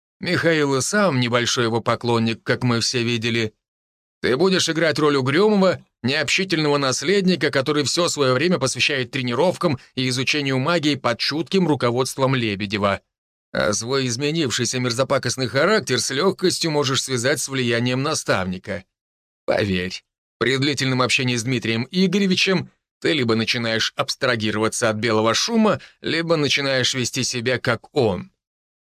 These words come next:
«То есть я буду целыми днями сидеть с ним?»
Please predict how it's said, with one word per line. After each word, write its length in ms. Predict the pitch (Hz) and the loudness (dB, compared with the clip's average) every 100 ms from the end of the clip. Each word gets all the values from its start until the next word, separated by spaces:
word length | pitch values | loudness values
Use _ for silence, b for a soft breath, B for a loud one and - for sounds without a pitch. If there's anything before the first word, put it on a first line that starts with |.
| _ _ _ _ _ _ _ _ - | _ _ _ _ _ _ _ _ -6
«То 180 | 123 | -4
есть 340 | 135 147 - - | -2 -2 -6 -4
я 220 | 160 185 | -2 0
буду 300 | 180 185 180 | 2 2 2
целыми 500 | - - 196 196 180 | 0 -2 2 4 4
днями 400 | 151 170 185 208 | 2 0 2 2
сидеть 580 | 175 - 170 123 185 190 | 2 0 -4 0 0 0
с 200 | - - | -4 -2
ним?» 520 | 160 160 247 277 - | 0 4 4 4 0